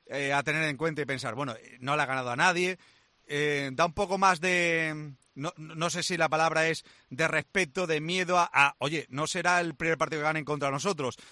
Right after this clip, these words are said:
Eh, cuando veo una estadística así tan demoledora como un equipo que lleva veintiséis partidos de liga y no ha ganado, eh, se le pasa a uno por la cabeza, no, no, no meteremos la pata el lunes.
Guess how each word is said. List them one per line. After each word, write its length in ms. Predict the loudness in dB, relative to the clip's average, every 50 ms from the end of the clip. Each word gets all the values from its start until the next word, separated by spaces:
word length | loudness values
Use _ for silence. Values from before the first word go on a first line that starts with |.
| -20 -18 _
Eh, 400 | -4 0 0 2 2 2 0 0 0
cuando 260 | -2 0 0 0 0
veo 140 | 0 0 2
una 220 | 4 4 6 4
estadística 720 | 4 4 0 -2 -2 -2 0 2 4 6 6 6 4 2 -2 _ -6
así 300 | -4 -4 -2 -2 -2 0
tan 200 | 0 0 2 2
demoledora 600 | 2 2 4 4 2 2 2 2 2 2 0 0
como 160 | -2 -4 -4
un 80 | -4
equipo 240 | -2 -2 -2 -2 -2
que 80 | -2 -2
lleva 180 | 0 0 0
veintiséis 420 | 0 0 -2 -4 -6 -4 -4 -4 -2
partidos 380 | 0 -2 -2 -2 -2 -4 -2
de 80 | -2 -4
liga 300 | -2 0 0 0 0 0 -4 -12 -20 -20 _ -6
y 140 | -4 2
no 60 | 4 4
ha 80 | 6
ganado, 480 | 6 4 4 4 4 4 4 2 0 -2 -6 -14 _ _ _ _ -6
eh, 580 | -2 0 0 0 0 0 0 0 -2 -4 -6 -10 -12 -10 -10 -8 -8 -8
se 160 | -4 -2 -2 0
le 80 | 4
pasa 240 | 4 4 6 6 4
a 20 |
uno 160 | 4 4 4 4
por 100 | 4 4
la 120 | 4 4
cabeza, 340 | 4 4 2 2 2 0 0
no, 160 | 0 0 0
no, 140 | 0 0 2
no 140 | 2 4 2
meteremos 420 | 4 4 2 2 2 2 2 4
la 120 | 4 4
pata 260 | 4 4 4 2 2 0
el 40 | 0
lunes. 480 | 0 0 -2 -2 -6 -8 -10 -16 -20